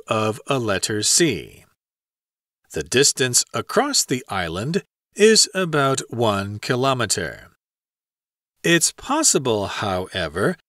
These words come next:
that the new island will not survive.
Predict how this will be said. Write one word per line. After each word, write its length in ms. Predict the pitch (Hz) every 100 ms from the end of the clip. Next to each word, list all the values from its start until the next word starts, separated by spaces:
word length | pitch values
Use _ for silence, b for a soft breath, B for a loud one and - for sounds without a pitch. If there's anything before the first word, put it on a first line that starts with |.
| _ _ _
that 300 | 98 92 -
the 140 | 98 85
new 300 | 110 120 -
island 540 | 151 214 180 170 170 147
will 300 | 131 127 120
not 400 | 143 160 101 104 -
survive. 920 | - 151 131 165 92 53 - -